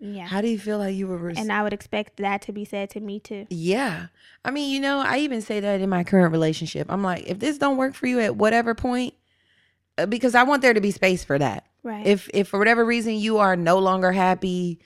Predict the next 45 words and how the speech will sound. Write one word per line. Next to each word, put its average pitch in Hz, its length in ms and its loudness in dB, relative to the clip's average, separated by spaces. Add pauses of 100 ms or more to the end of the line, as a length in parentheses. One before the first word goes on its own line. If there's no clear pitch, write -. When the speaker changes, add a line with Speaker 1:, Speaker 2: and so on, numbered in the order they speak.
(420)
Speaker 2:
um, 151 720 -2
you 165 240 -6
not, - 260 -4
you 190 120 0
aren't 196 180 2
feeling 185 240 0
fulfilled, 190 500 0
then 175 140 0
say 185 240 0
that. 139 320 -4 (400)
'Cause 185 100 -2
I 208 160 4
ain't 214 80 0
about 180 160 2
to 175 80 -8
deal 180 220 0
with 160 160 -2
your 156 160 2
ass. 147 420 -2 (260)
Speaker 1:
Yeah, 277 300 6
yeah. 254 220 8
Speaker 2:
You 208 80 8
Speaker 1:
And 214 80 4
Speaker 2:
know? 214 80 8
Speaker 1:
I 277 80 12
don't 339 120 10
wanna 311 200 6
be 269 100 2
ghosted 220 480 2
either. 220 380 -4
Like, 196 400 -2 (200)
well, 233 360 0
the 240 120 0
thing 294 280 0
is, 294 160 2
I've 233 120 6
never 262 280 4
been 226 220 0
ghosted, 214 460 0
and 220 160 -2
that, 247 320 2
that, 240 220 2 (220)
that 208 420 -2
is 196 140 -8
scary. 220 500 -6